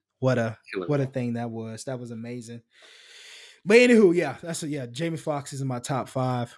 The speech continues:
Speaker 1: Great actor.
Speaker 2: Definitely. Um, and now interesting to, to kinda, like, what did you like the most about the storyline? Um, t-, to me, just the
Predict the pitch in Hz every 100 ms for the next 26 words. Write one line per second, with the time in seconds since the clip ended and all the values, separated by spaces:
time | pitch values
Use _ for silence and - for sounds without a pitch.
0 | _ 123 113 101 - - - _ _ _
1 | _ _ _ 98 - 90 80 78 _ _
2 | _ - 110 104 110 120 160 - 151 139
3 | 117 120 101 107 110 104 98 82 92 110
4 | 98 104 98 - 98 92 101 92 - -
5 | 98 101 95 95 92 _ _ _ 110 104
6 | 101 98 - _ - 120 151 180 139 135
7 | - - 120